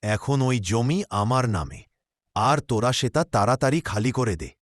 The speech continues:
রামধনের জমিও চলে গেল, আর তার কাছে এখন আর কিছুই অবশিষ্ট রয়ে না।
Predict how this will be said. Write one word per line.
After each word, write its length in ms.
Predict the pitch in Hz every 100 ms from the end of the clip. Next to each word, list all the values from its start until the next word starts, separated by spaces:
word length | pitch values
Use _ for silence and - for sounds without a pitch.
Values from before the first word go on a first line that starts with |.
| _ _ _ _ _ _
রামধনের 720 | 80 110 139 156 123 160 185 156
জমিও 340 | 139 143 151
চলে 280 | - 123 104
গেল, 180 | 80 - - _ _
আর 160 | 104 107 -
তার 200 | 107 104
কাছে 420 | 131 123 160 175 110
এখন 320 | 110 131 123
আর 140 | 110 - -
কিছুই 380 | 147 - 180 180
অবশিষ্ট 520 | 113 113 127 139 -
রয়ে 260 | 131 98 80
না। 120 | 69